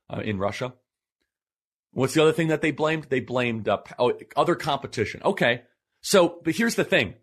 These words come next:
is that when you have an oversaturation of companies that are doing the same thing, and you don't even do it well, don't be surprised, Netflix, when you crater.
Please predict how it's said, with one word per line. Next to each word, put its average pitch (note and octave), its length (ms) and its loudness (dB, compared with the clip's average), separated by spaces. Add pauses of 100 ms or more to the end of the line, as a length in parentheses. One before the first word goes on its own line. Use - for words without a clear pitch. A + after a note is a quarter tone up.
(200)
is C3 160 0
that D#3 220 2
when C#3+ 100 0
you F#3 80 2
have G#3 120 4
an - 180 -2
oversaturation D#3+ 1080 2
of A#2+ 120 -2
companies D3 460 -2
that B2 100 4
are G#2+ 100 2
doing A2+ 260 0
the A2+ 60 -2
same A2 320 -2
thing, A#2+ 380 -4 (360)
and C3+ 140 0
you C#3+ 80 0
don't E3+ 160 2
even A#2+ 220 -2
do A2+ 180 2
it - 100 0
well, G#2 460 2 (220)
don't G3 180 2
be G#3+ 80 2
surprised, D#3 500 0
Netflix, B2 400 -2
when B2 140 -2
you B2+ 100 -4
crater. F3 600 -2